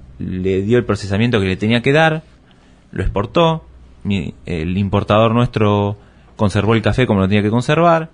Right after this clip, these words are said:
nosotros lo trajimos a Buenos Aires, lo tostamos cuando lo teníamos que tostar, lo llevamos a la cafetería. Si el de la cafetería en esos veinte segundos que tiene para preparar el café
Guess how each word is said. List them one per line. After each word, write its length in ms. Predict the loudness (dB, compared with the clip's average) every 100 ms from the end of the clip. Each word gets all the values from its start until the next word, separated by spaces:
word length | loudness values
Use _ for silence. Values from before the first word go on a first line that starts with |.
| -14
nosotros 400 | -12 -8 -8 -8 -8
lo 80 | -8
trajimos 500 | -10 -6 -4 -4 -4
a 40 |
Buenos 280 | -2 -2 0
Aires, 340 | 0 -2 -6 -12 -20 -20 -20 -16 -16 -16 -20 -6
lo 180 | -2 -2
tostamos 340 | -2 0 0 2
cuando 180 | 0
lo 40 | 0
teníamos 220 | 0 -2
que 80 | -4
tostar, 480 | -6 -4 -4 -4 -10 -20 -20 -20 -20 -16
lo 80 | -12
llevamos 240 | -6 -2 -2
a 40 |
la 40 |
cafetería. 480 | -2 -4 -4 -4 -4 -8 _ _ _ _ _ _ _
Si 160 | -2 2
el 80 | 4
de 80 | 2
la 80 |
cafetería 540 | 2 0 0 2 2 2
en 80 | 2
esos 440 | 0 -2 -4 -10
veinte 380 | -2 0 0 0
segundos 280 | 0 0 0
que 60 | 0
tiene 180 | 0
para 240 | 2 0 0
preparar 300 | -2 0 0
el 80 | -2
café 420 | -4 -2 -4